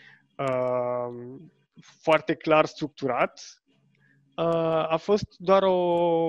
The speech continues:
o chestiune de a găsi oameni care sunt la fel ca mine și cu care pot să, să comunic ușor și repede.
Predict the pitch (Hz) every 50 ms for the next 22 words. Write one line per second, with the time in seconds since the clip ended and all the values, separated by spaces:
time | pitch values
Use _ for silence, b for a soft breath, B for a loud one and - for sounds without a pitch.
0 | 160 160 156 156 - _ - 156 151 - 180 - - - 190 202 208 196 180 175
1 | 170 165 165 160 - - 190 175 175 180 180 185 180 175 170 - 165 160 160 151
2 | - 175 165 - 165 151 - 165 160 156 - 151 139 139 147 160 170 185 202 214
3 | 214 208 196 185 - - 185 - - 185 180 180 170 - 185 180 - _ - -
4 | 175 165 - - 165 - - 160 170 175 175 160 - 185 151 - 175 170 151 -
5 | - 156 139 117 - - - - 131 -